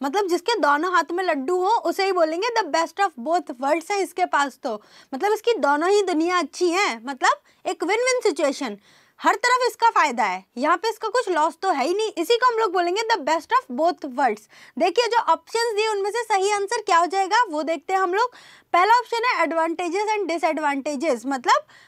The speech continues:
फायदा भी है और नुकसान भी है, ऐसा तो है नहीं। The best of both worlds का मतलब होता है कि इस, बस फायदा ही फायदा है, नुकसान की तो बात ही नहीं की गई है यहाँ पे, मतलब एक win-win situation है। अब बी ऑप्शन देखते हैं। बी ऑप्शन है all the advantages। All the advantages मतलब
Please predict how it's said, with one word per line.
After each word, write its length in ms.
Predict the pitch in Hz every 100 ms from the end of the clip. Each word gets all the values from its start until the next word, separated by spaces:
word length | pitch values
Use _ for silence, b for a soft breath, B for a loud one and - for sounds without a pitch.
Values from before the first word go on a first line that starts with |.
| b
फायदा 280 | 285 277 349
भी 140 | 392 480
है 100 | 523
और 60 | 466
नुकसान 400 | 294 - 277 294
भी 120 | 349
है, 60 | 381 311
ऐसा 180 | 330 381
तो 120 | 370
है 200 | 277 294
नहीं। 160 | 427 453
The 160 | 311 311
best 260 | 302 339 453
of 100 | 466 277
both 260 | 339 349 392
worlds 220 | 403 -
का 140 | 440
मतलब 320 | 427 339 359 339
होता 180 | 302
है 100 | 302
कि 180 | 392 466
इस, 120 | 403 -
बस 220 | 370 494 -
फायदा 280 | 330 330 403
ही 120 | 453
फायदा 300 | 440 320 302
है, 160 | 359 453
नुकसान 380 | 349 - 359 359
की 100 | 370
तो 120 | 427
बात 300 | 339 302 349
ही 60 |
नहीं 120 | 330 294
की 140 | 294
गई 180 | 269 277
है 120 | 370
यहाँ 260 | 494 415 349
पे, 140 | 269 220 B B
मतलब 600 | 285 285 415 679 - -
एक 160 | 392 381
win-win 400 | 392 494 523 508
situation 520 | 427 381 359 349 392
है। 80 | 392 - B B B
अब 160 | - 294
बी 180 | 247 392
ऑप्शन 360 | 480 - 466 453
देखते 280 | 427 - 427
हैं। 120 | 320
बी 120 | 359
ऑप्शन 340 | 466 466 466 403
है 120 | 453 -
all 260 | 311 370
the 120 | 415 320
advantages। 640 | 294 262 294 285 381 -
All 220 | 262 330 392
the 120 | 415
advantages 580 | 370 330 349 302 381 339
मतलब 400 | 294 554 659